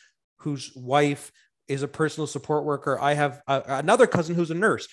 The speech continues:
So for Christ's sake, if there's one person who, who appreciates, s-, you know, and a lot of friends, like, even like yourself, who are teachers, right?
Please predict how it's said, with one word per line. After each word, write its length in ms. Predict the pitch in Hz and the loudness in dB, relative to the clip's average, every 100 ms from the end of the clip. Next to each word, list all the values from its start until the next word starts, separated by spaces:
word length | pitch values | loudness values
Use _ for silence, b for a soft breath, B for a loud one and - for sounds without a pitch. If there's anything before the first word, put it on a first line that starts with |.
| B | B
So 120 | - 170 | -8 -6
for 140 | 180 | -6
Christ's 340 | - 220 208 | 2 2 4
sake, 240 | - 196 175 | 4 2 2
if 120 | 156 | -4
there's 160 | 160 151 | -4 -4
one 200 | 185 190 | -6 -2
person 440 | 196 196 123 87 _ _ _ _ _ _ - | 0 0 -2 -8 _ _ _ _ _ _ -4
who, 280 | 170 165 147 | 2 2 2
who 200 | - 165 | 2 2
appreciates, 920 | 151 - 185 - 165 143 131 - - _ _ _ - | 2 -2 -4 -2 0 0 -2 -10 -14 _ _ _ -18
s-, 220 | - - | -12 -10
you 100 | 160 | -4
know, 460 | 156 147 143 135 135 | 0 2 2 2 0
and 120 | 160 | 4
a 20 | 175 | 6
lot 200 | 185 202 | 8 6
of 100 | - - | 2 -4
friends, 400 | - 262 160 127 | 2 4 2 -2
like, 160 | 139 156 | -4 -4
even 160 | 165 | -2
like 160 | 170 165 | 0 0
yourself, 260 | 175 180 - | 0 0 2
who 140 | 165 | 2
are 100 | 151 | 2
teachers, 480 | 151 220 - 120 110 | 0 -4 -2 -4 -2
right? 240 | 139 175 | -2 -2